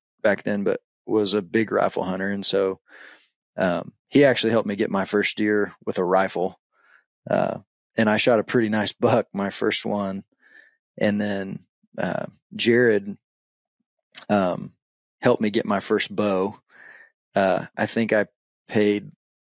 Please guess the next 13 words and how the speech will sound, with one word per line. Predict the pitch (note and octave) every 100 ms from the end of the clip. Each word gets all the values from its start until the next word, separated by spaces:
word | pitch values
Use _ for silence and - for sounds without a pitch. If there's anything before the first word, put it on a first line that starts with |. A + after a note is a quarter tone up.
| _ -
him | G2+ G#2+ G2+
twenty | - - A2+ G#2
dollars | G2+ G2 G2 -
<laughs> |
for | - B2 - - F3
this | - - -
bow. | - A#2+ C3 D3 D3+ - - -
It | C#3
was | A#2+
a | A2+
P | C3 A#2+
S | -
E. | B2+ B2 B2